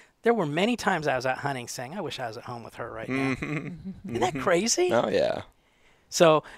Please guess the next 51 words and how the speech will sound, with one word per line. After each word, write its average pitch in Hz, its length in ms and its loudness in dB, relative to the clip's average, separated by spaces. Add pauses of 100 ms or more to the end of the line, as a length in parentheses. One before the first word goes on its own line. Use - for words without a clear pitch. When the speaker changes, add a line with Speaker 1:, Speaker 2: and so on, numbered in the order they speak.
Speaker 1:
that 262 180 10
was 240 120 4
a 190 60 8
real 170 240 10
weird 143 240 4
one 135 160 0
for 139 160 -10
me 131 160 -4
because 127 240 -8
I'm 131 100 -8
like, 127 220 -8
"Well, 151 80 0
I'm 160 80 -2
not 185 160 -2
happy 165 400 -4
anywhere 147 380 -4
I 135 100 -2
am 143 240 -4
right 143 180 -4
now, 160 220 10
Speaker 2:
<laughs> - 100 4
Speaker 1:
so 214 80 6
now 180 200 12
Speaker 2:
Yeah. 147 60 12
Speaker 1:
what 139 60 10
do 156 120 12
I 156 100 12
gotta 156 240 8
do?" 165 140 8
You 151 240 10
know? 147 140 10
Speaker 2:
Yeah. - 300 -2
Speaker 1:
And 208 140 10
I, 208 60 10
and 208 160 6
it 202 80 6
wasn't 208 240 10
that 190 100 10
I 165 60 12
wasn't 160 260 8
happy 151 300 4
being 135 220 -2
at 127 100 -6
home. 165 580 4
It 147 140 -4
was, 98 200 4
Speaker 2:
Right. - 140 -4 (300)
Speaker 1:
you 139 120 -2
know, 123 120 0
I 117 60 -2
said, - 120 -12